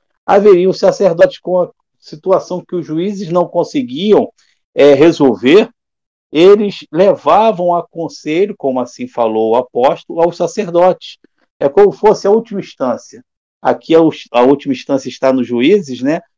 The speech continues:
Mas a última instância estava nos sacerdotes, homens realmente tementes a Deus, que tinham o eterno em seu coração,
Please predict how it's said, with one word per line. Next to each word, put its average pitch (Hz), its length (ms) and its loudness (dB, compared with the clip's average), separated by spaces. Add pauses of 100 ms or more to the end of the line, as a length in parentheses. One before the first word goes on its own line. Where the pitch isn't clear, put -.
(140)
Mas 135 320 -2
a 139 40 2
última 143 340 -2
instância 139 440 -6
estava 135 300 -2
nos 131 160 -6
sacerdotes, - 840 -2 (280)
homens 143 600 4
realmente 135 840 -2
tementes 135 760 -4
a 117 120 -2
Deus, 120 500 -4 (540)
que 127 100 -6
tinham 175 520 -6
o 143 60 6
eterno 131 720 0 (240)
em 117 180 -6
seu 135 220 0
coração, 120 800 0